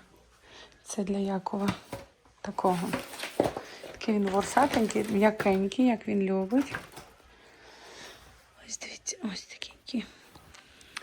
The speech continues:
Зараз хочу його застелити, тому що тут ще його не було килима.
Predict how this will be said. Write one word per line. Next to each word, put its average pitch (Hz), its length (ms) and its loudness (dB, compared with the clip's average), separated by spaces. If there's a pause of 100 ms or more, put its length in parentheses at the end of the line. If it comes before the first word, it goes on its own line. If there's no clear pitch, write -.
(140)
Зараз 220 360 2
хочу 208 260 0
його 202 120 4
застелити, 202 580 2
тому 214 220 4
що 214 160 -2
тут 196 180 0
ще 208 220 2
його 190 140 2
не 202 120 4
було 196 240 4
килима. 240 600 2